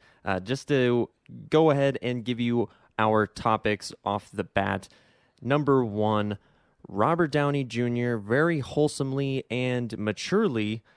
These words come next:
puts his two cents in on the superhero superstar debate that was started back, honestly, when Jennifer Aniston started talking about it, but really started getting riled up when Quentin Tarantino made his comments.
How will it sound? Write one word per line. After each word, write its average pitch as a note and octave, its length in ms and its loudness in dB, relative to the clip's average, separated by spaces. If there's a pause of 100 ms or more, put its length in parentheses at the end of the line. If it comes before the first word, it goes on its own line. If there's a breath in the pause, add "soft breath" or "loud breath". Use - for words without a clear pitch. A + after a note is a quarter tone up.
(220 soft breath)
puts D#3+ 240 0
his G3+ 140 -6
two E3+ 220 -4
cents C#3 460 -4
in A#2 380 -2
on G#2+ 320 -2
the G#2+ 180 -4
superhero B2+ 920 0
superstar A2 840 0
debate F2+ 520 -6 (320 soft breath)
that G2 280 -2
was F#2+ 180 -2
started G#2+ 560 2
back, G#2 420 0
honestly, A#2 480 -2
when G2 300 -2
Jennifer G2 480 -4
Aniston G2+ 560 -4
started G2 320 -4
talking G2+ 380 -4
about G2+ 260 -4
it, G2 180 -4 (300 soft breath)
but A#2 160 0
really A#2+ 360 0
started G2+ 380 -4
getting F2+ 280 -6
riled E2+ 340 -6
up F2 220 -8 (260 soft breath)
when F#2 300 -6
Quentin E2+ 340 -4
Tarantino F2+ 640 -4
made E2 180 -8
his - 140 -10
comments. - 540 -10